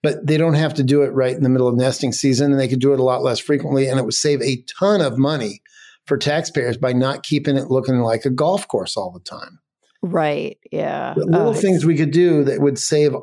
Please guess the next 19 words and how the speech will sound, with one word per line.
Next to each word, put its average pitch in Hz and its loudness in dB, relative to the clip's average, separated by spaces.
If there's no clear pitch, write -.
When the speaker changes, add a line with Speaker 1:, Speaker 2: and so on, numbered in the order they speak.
Speaker 1:
people 135 0
a 110 0
lot 110 0
of - -12
money. 117 0
And 135 2
money 180 2
seems 156 0
to - -14
do 139 2
all 131 2
the 120 -8
talking, 165 -2
so 131 0
great. 139 2
Look 143 0
at 165 4
how 139 0
green, 120 -2